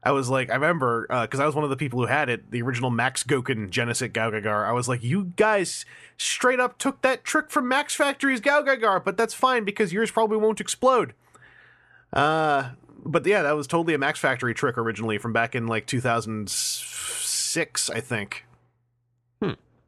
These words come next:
Speaker 1: Um, yeah, the, the, like, it's, it, it's, it was a really clever way to work an ankle tilt into those legs, 'cause they have that natural seam line, so it's like, yeah, just slide down the outer third of the leg.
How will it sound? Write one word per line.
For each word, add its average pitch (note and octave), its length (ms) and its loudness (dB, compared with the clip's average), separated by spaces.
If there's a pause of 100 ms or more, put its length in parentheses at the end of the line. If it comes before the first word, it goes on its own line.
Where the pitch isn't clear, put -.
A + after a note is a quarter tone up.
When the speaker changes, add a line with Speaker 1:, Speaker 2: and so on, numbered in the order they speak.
(380)
Speaker 1:
Um, G2+ 580 -2 (460)
yeah, C#3 200 -2
the, A2+ 200 -2
the, G#2+ 80 -4
like, A2+ 240 -4
it's, B2 160 -4
it, C#3+ 380 -4
it's, C3+ 220 -6
it D#3 100 -2
was D3 160 -2
a C#3 80 -2
really F3+ 260 2
clever D#3+ 320 0
way D3 240 2
to C3 80 0
work B2+ 380 -2
an C3+ 60 -2
ankle C3+ 240 -2
tilt C3 220 -2
into B2 180 -2
those A#2+ 220 -2
legs, A2 500 -4 (440)
'cause B2+ 120 0
they B2 120 2
have C#3 180 2
that C3 160 0
natural B2+ 520 0
seam F3+ 300 -2
line, G#2+ 300 -2
so A#2 100 -4
it's A2 140 -4
like, A#2 140 -2
yeah, D#3 140 0
just B2+ 340 -8
slide C3+ 600 0
down C#3+ 300 0
the C#3 120 0
outer C3+ 280 0
third C#3 300 0
of C3 60 -2
the A#2+ 60 -2
leg. A#2+ 380 -2